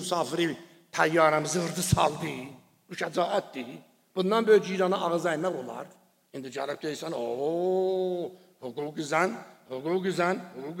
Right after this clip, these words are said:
üzən, belə gəldi, belə getdi." Hüquq üzəndə biz gərək danışaq. İran İslamidə, Cümhuriyə İslamidə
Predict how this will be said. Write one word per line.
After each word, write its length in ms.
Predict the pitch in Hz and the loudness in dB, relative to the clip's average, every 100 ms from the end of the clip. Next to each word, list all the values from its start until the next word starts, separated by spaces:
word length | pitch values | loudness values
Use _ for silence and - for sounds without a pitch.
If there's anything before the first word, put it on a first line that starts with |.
| 175 | -2
üzən, 200 | 160 180 | -2 -4
belə 180 | 131 127 147 | -6 -6 -2
gəldi, 280 | 160 156 165 | -2 -2 -4
belə 200 | 127 107 | -10 -12
getdi." 360 | 110 139 - 185 _ _ - - - | -10 -10 -10 -20 _ _ -20 -4 4
Hüquq 380 | 190 240 269 | 4 4 0
üzəndə 320 | 277 196 170 226 156 | 0 0 0 -4 -6
biz 140 | 180 180 | -8 -4
gərək 320 | 208 208 190 220 | -2 -2 -2 -2
danışaq. 540 | 202 185 - 175 147 - - _ _ _ _ _ _ _ _ _ _ - | -2 -2 -6 -8 -12 -18 -20 _ _ _ _ _ _ _ _ _ _ -2
İran 440 | 185 170 180 240 | 0 2 4 6
İslamidə, 680 | 277 254 - 226 214 202 190 160 175 | 6 4 2 0 2 2 0 -2 -2
Cümhuriyə 520 | 214 196 208 254 277 | -2 0 -2 -2 -4
İslamidə 560 | 170 247 226 208 202 | 0 2 2 2 2